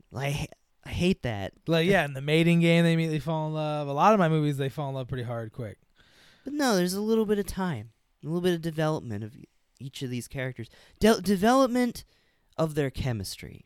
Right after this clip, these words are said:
Speaker 1: which is the im-, important thing in a romance, I would say.
Speaker 2: Yeah.
Speaker 1: The most important thing in a romance.
Speaker 2: This is why this is a good romance movie.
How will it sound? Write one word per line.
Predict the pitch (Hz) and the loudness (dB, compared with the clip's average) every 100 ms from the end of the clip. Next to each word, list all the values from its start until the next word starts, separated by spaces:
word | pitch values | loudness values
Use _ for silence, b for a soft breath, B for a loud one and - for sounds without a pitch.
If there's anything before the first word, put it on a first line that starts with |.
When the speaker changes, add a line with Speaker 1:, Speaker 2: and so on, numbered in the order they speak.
| _ _ _ _ - | _ _ _ _ -14
Speaker 1:
which | 127 127 | -10 -8
is | 123 | -4
the | 131 127 | -2 -2
im-, | - | -2
important | 127 127 - 180 175 160 | -8 -6 2 2 2 -4
thing | 160 151 127 | -4 -2 -2
in | 107 | -4
a | |
romance, | 104 107 101 101 98 - | -4 -6 -6 -10 -12 -14
I | 104 | -14
would | 95 | -14
say. | - 110 107 135 _ _ _ 151 | -12 -8 -6 -8 _ _ _ -4
Speaker 2:
Yeah. | 185 190 | 0 4
Speaker 1:
The | 170 | 4
most | 185 - | 4 -2
important | 135 127 117 113 | -8 -6 -8 -8
thing | 113 110 | -10 -8
in | 104 | -8
a | |
romance. | 101 101 101 101 113 - - - b b b b b b | -10 -10 -10 -10 -10 -12 -16 -18 b b b b b b
Speaker 2:
This | 208 226 | 2 4
is | |
why | 247 262 | 6 8
this | 254 254 | 8 4
is | 247 | 4
a | 226 | 2
good | 165 190 208 | 6 6 8
romance | 208 262 160 73 - - 139 | 6 6 4 -6 -16 -16 -8
movie. | 147 113 82 69 | -6 -8 -12 -18